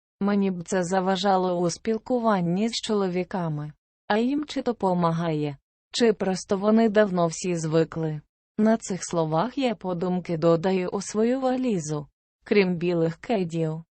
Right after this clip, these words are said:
блискучі босоніжки на підборах. Треба ж колись їх взути, Нормандія від Парижа близько.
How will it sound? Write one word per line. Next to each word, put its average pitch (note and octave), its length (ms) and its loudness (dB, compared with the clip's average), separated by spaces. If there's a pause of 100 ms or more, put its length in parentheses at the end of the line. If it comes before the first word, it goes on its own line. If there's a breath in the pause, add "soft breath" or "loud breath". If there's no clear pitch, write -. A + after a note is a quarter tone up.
(120)
блискучі A3+ 720 -2
босоніжки F3+ 840 0
на D#3+ 160 0
підборах. D#3+ 800 -4 (220)
Треба G#3+ 360 2
ж - 140 -6
колись A3 380 2
їх G#3+ 260 0
взути, G#3 600 -2
Нормандія A#3+ 840 2
від E3+ 200 -2
Парижа G3 480 0
близько. F#3+ 600 -2